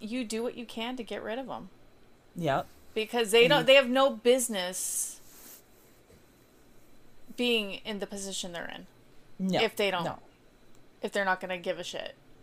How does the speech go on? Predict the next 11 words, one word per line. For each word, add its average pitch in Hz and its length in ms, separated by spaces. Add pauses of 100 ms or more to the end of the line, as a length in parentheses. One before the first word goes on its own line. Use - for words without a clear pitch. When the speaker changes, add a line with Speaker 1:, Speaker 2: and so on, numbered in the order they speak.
(340)
Speaker 2:
Yeah, 185 260
exactly. 139 480
Because 156 300
I 156 120
believe 151 320
that 156 280
police 190 360
should 190 280
be 180 120
there 156 280
for 175 520